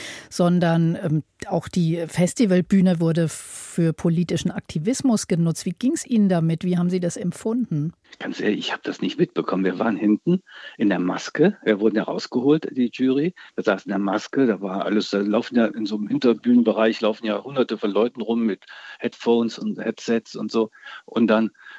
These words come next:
Speaker 2: kamen wir raus und haben unsere Preisträger verkündet. Und, äh, nachher gab's sogar eine After-Show-Party, an der ich nur eine Stunde geblieben bin, weil ich unbedingt Sportstudio sehen wollte und wissen wollte, wie Borussia Mönchengladbach gespielt hat. Und dann habe ich das erst nachher gelesen.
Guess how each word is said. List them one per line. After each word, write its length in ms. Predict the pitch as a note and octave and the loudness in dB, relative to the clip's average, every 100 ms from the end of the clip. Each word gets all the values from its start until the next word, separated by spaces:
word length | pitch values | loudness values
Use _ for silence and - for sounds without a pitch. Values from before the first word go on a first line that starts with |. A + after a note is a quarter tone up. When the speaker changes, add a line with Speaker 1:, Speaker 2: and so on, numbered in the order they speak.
| - | -4
Speaker 2:
kamen 220 | - G#2+ | -2 2
wir 100 | G2+ | 2
raus 360 | F2 F2+ A#2+ - | 4 4 2 0
und 100 | G2 | -4
haben 160 | G#2 | -2
unsere 300 | G#2+ G#2+ F#2+ | -4 -6 -6
Preisträger 640 | F2 - E2+ - - G#2+ A#2 | -8 -6 -6 -6 -4 -2 -2
verkündet. 580 | - - - A2+ B2 - - - - | -4 -6 -4 -4 -4 -8 -14 -18 -18
Und, 360 | - G#2+ G#2+ - | -2 0 0 0
äh, 160 | G#2 G#2+ | 2 4
nachher 320 | G#2+ G2+ G#2 | 2 2 2
gab's 220 | G2 - | 0 0
sogar 140 | - | 2
eine 220 | G#2+ G#2 - | 2 2 0
After-Show-Party, 1300 | G2+ - G#2 G2+ F#2+ - - B2 - B2 C3 - A2+ | -4 -2 0 0 0 -6 -4 -4 -4 -2 -2 0 2
an 180 | A2 A2 | 2 2
der 120 | A2 | 0
ich 140 | G#2+ | 0
nur 100 | B2 | 0
eine 100 | A#2 | 0
Stunde 300 | G#2+ - A#2+ | 0 2 4
geblieben 340 | A2+ F#2+ A#2+ B2+ | 4 4 2 4
bin, 160 | B2+ | 4
weil 120 | A2+ G#2+ | 4 2
ich 80 | |
unbedingt 300 | - A#2 G#2 | 0 -2 -2
Sportstudio 560 | - G#2 G#2+ - A2+ A2+ | -4 -4 -4 -4 -2 0
sehen 240 | G#2+ A2+ | 0 0
wollte 320 | A2 A2 A2+ G#2+ | 2 0 0 -4
und 240 | A2+ A2 | -4 -4
wissen 280 | - A#2 - | -4 -6 -2
wollte, 220 | G#2 G#2 | -2 0
wie 80 | A2 | -2
Borussia 340 | G#2+ G#2+ - F#2+ | -2 -2 -2 -4
Mönchengladbach 580 | G#2 G2 G2 G#2+ B2+ | -4 -4 -4 -2 -4
gespielt 380 | - A#2+ - B2+ | -6 -6 0 2
hat. 160 | C3 A#2 | 2 2
Und 160 | A2+ | 0
dann 140 | A2 A2+ - - - - - - | 0 -2 -6 -18 -18 -20 -18 -10
habe 180 | - - | -8 -2
ich 40 | |
das 160 | A2+ - | -2 0
erst 240 | G2 - | -4 -4
nachher 300 | F#2+ - G2 | -6 -2 -2
gelesen. 460 | E2 A2+ C3+ - | 0 0 0 -2